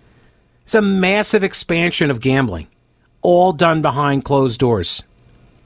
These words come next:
I promise I'm not trying to depress you. I'm not trying to depress you, but you need to be aware of what's going on up in Raleigh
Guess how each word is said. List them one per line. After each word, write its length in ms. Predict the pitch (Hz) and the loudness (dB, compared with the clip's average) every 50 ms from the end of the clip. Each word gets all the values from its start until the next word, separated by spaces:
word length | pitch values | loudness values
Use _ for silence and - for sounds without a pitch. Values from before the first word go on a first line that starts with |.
| _ _ - - - - - - _ | _ _ -20 -20 -20 -20 -20 -12 _
I 140 | - 180 185 | -2 -2 -2
promise 480 | 185 - - 269 294 285 254 208 - | 0 2 2 2 4 4 2 0 0
I'm 160 | 208 202 196 202 | 0 0 0 0
not 200 | 233 247 208 - | 0 -2 -2 -2
trying 280 | - 226 233 220 190 | -2 0 0 0 -2
to 80 | - 185 | -2 -4
depress 440 | 147 151 - - - 202 196 - - | -4 -4 -6 -4 -4 -4 -4 -4 -4
you. 180 | 123 90 71 - _ _ _ _ _ _ _ _ _ - - - - _ _ _ _ _ _ _ _ _ _ - | -6 -6 -6 -10 _ _ _ _ _ _ _ _ _ -20 -20 -20 -20 _ _ _ _ _ _ _ _ _ _ -4
I'm 120 | 220 185 | -2 -2
not 240 | 180 190 202 214 202 | 0 -2 -2 -2 -2
trying 220 | - - 202 190 | -2 -2 -2 0
to 100 | 156 175 | -2 -4
depress 400 | 156 135 - - 170 180 - - | -4 -4 -2 -2 -2 0 0 -2
you, 200 | - 107 87 - - - _ _ _ _ _ _ _ _ _ _ _ _ _ _ _ _ _ | -2 -2 -2 -4 -8 -18 _ _ _ _ _ _ _ _ _ _ _ _ _ _ _ _ _
but 260 | - 170 175 165 143 - _ _ _ _ _ _ _ _ _ _ _ _ _ _ _ _ - | 0 0 0 0 -2 -6 _ _ _ _ _ _ _ _ _ _ _ _ _ _ _ _ -8
you 180 | 139 131 156 | 0 2 2
need 180 | 160 190 214 220 | 4 4 2 2
to 80 | 220 214 | 2 0
be 140 | 180 202 190 | 0 2 2
aware 320 | 180 160 170 190 196 180 | 2 2 2 2 2 2
of 100 | 165 135 | 2 2
what's 160 | 127 170 165 | 2 0 0
going 360 | - - 175 165 160 156 151 156 | 2 2 2 2 4 2 2 2
on 200 | 165 170 165 151 | 4 2 4 2
up 160 | 139 131 - | 2 0 0
in 160 | 147 131 127 | -2 -2 0
Raleigh 520 | 123 139 156 170 160 123 107 101 101 110 | 0 2 2 0 0 -2 -2 -2 -4 -6